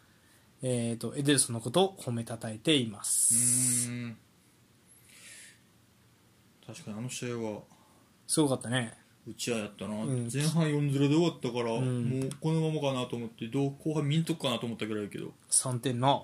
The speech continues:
Speaker 1: トントントン。
Speaker 2: ポンポンといったな。
Speaker 1: そうそう。
Speaker 2: まあ、あの試合を見てエデルソンって俺あんまり思わんかったんやけど。
Speaker 1: あー。
Speaker 2: あの試合は。
Speaker 1: まあまあ、でもまあ、マジソンでスパンってセーブしたりとか。
Speaker 2: あー、フリーキックね。
Speaker 1: あー、あったりとか。
Speaker 2: あー、まあ確かにあったかも。
Speaker 1: うん。
Speaker 2: そうね。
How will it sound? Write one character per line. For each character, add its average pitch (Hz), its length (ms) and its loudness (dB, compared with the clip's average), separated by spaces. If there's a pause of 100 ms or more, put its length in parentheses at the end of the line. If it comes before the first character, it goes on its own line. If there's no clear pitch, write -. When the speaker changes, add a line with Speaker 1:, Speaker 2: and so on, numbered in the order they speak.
(100)
Speaker 1:
ト - 120 -6
ン 120 80 -8
ト 135 80 -8
ン 131 40 -2
ト 143 40 -2
ン。 147 40 -4
Speaker 2:
ポ 143 80 -6
ン - 20 -10
ポ 139 100 -6
ン 135 80 -6 (120)
と 113 80 -2
い 107 60 -2
っ - 20 -12
た 98 120 -6
な。 98 200 -6 (140)
Speaker 1:
そ - 160 -12
う 120 100 -12
そ - 100 -16 (1800)
う。 - 40 -8
Speaker 2:
ま - 40 -8
あ、 135 60 -6
あ 202 40 2
の 403 140 -4
試 - 300 -4 (300)
合 240 40 4
を - 40 4
見 254 160 2
て 294 140 4
エ - 20 4
デ 165 120 4
ル 196 60 2
ソ - 140 -2
ン - 20 -4
っ - 40 -6
て - 80 -4
俺 131 160 2
あ 190 40 4
ん 226 120 0
ま 233 100 2
り 220 60 2
思 202 200 2
わ 196 60 2
ん 185 40 0
か 156 60 0
っ - 20 4
た 147 60 6
ん 147 80 6
や 139 60 6
け 135 60 6
ど。 131 60 4
Speaker 1:
あ 120 480 2
ー。 - 40 -2
Speaker 2:
あ - 20 0
の 175 100 2
試 175 280 4
合 151 80 2
は。 - 160 -2 (280)
Speaker 1:
ま 208 120 8
あ 226 40 8
ま 214 120 6
あ、 190 60 8
で 180 120 8
も 165 60 6
ま 156 140 6
あ、 147 40 6
マ 190 160 6
ジ 240 80 6
ソ - 120 6
ン 135 60 0
で 117 100 -2
ス - 60 -2
パ 123 120 -4
ン 117 60 -4
っ - 20 -12
て - 80 -4
セ - 140 0
ー 117 100 -4
ブ 113 80 -10
し - 80 0
た 120 60 -4
り 113 60 -10
と 123 120 -12
か。 120 320 -4 (100)
Speaker 2:
あ 123 180 -4
ー、 127 40 -2
フ 131 80 0
リ 127 80 2
ー - 20 -8
キ - 80 -14
ッ - 40 -8
ク 127 60 -2
ね。 131 100 -2
Speaker 1:
あ - 20 4
ー、 123 40 2
あ 117 240 -2
っ 113 40 -2
た - 60 -
り 113 60 -2
と 110 120 -2
か。 104 60 -2
Speaker 2:
あ 107 40 -4
ー、 - 20 -6
ま 110 100 -4
あ - 20 -10
確 113 220 -12
か 113 80 -10
に 104 40 -8
あ 117 40 -8
っ - 20 -8
た 120 60 -6
か 117 60 -6
も。 113 60 -6
Speaker 1:
う 113 40 -8
ん。 120 40 -10 (1600)
Speaker 2:
そ - 180 -6
う - 40 -8
ね。 113 200 -10